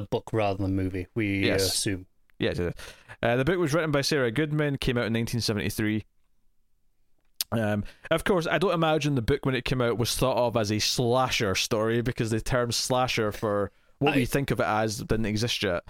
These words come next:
Speaker 1: I mean, I wonder how much those movies kind of changed to fit the slasher mold, right? As, as a, you know, to be a slasher movie, and whether this would maybe be a more faithful adaptation
Speaker 2: <laughs>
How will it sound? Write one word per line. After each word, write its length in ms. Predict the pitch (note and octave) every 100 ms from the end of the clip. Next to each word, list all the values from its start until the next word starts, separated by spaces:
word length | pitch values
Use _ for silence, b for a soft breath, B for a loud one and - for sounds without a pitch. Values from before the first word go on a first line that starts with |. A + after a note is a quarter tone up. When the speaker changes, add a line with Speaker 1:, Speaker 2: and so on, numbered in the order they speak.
| b b
Speaker 1:
I 60 |
mean, 160 | F#3 F#3
I 160 | F#3 B3
wonder 460 | D3 C#3 G3+ C3+
how 280 | A2+ D3+ D3
much 720 | C3 B2 C3+ - - - - - _ - _ _ _
those 320 | - C3+ C#3+ A#2
movies 480 | C#3 C3+ A#2+ A2
kind 180 | - C3
of 160 | A2 - -
changed 540 | - - A2+ A2+ G2+ -
to 100 | A2+
fit 280 | - C3+ C3
the 80 |
slasher 360 | A2+ - A#2 -
mold, 420 | G#2 A#2+ F#2+ - _
right? 260 | - A2 B2
As, 200 | A#2+ G#2
as 180 | A#2+ G#2+
a, 80 | G2+ -
you 120 | C3
know, 60 | F2+
to 120 | A2+
be 160 | A2
a 80 | G2
slasher 420 | G2 - G#2+ -
movie, 360 | G#2 A2+ G2 F#2 _ _ _ _
and 160 | A#2 A2
whether 320 | A#2 A2 G2+ _ _ _ _ _
this 280 | A2+ A#2 -
would 180 | B2 G#2
maybe 260 | G#2+ A2
be 180 | G#2 A2+
a 60 | G#2+
more 320 | G2+ G#2+ G2+ - _ _ _ _ -
faithful 460 | A2 - - A2+
adaptation 440 | A2+ B2 - - F#3
Speaker 2:
<laughs> 180 | F3